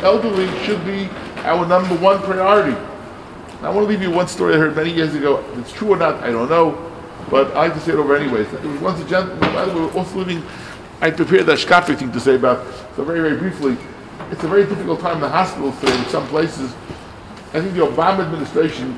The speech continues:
set a new pattern, new tone. They're really seventy-five years old is enough to live. And, and you're seventy-five already, you know, you had a good life, move on. And there's, they had an effect, I think, on the American society at large,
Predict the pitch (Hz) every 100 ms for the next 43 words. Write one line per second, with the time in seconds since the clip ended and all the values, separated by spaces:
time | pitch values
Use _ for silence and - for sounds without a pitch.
0 | - - 156 143 170 - - 165 160 156
1 | 143 151 170 156 135 131 - - - -
2 | - 170 156 - 180 190 170 170 156 147
3 | 160 143 120 143 147 - 131 123 - -
4 | - - - - - - 135 143 147 147
5 | - 135 151 143 147 - - - 151 190
6 | 202 180 208 208 160 139 143 - 151 151
7 | 147 - - - - - 190 196 208 170
8 | 170 190 - 202 190 160 107 - - -
9 | - - - - 156 156 165 151 - -
10 | - - 202 208 196 208 180 - 202 190
11 | 170 151 147 143 156 165 160 135 120 156
12 | 156 143 135 151 143 120